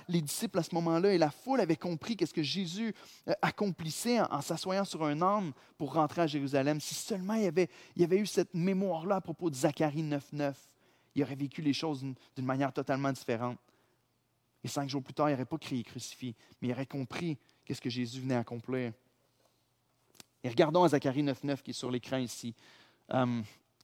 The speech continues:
qui est la prophétie, une des prophéties les plus centrales à propos du Messie, euh, dans l'Ancien Testament. Je pense qu'il est sur l'écran. Zacharie neuf neuf. <clears throat> Non ? Ok, je vais le lire. <clears throat>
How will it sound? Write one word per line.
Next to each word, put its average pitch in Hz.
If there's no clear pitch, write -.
qui 160
est -
la 147
prophétie, 165
une 208
des 180
prophéties 151
les 151
plus 143
centrales 156
à 135
propos 143
du 127
Messie, 143
euh, 107
dans 127
l'Ancien 131
Testament. 131
Je -
pense 135
qu'il -
est 123
sur 117
l'écran. 120
Zacharie 110
neuf 113
neuf. 113
<clears throat> 185
Non ? 135
Ok, -
je 113
vais 117
le 120
lire. 104
<clears throat> 214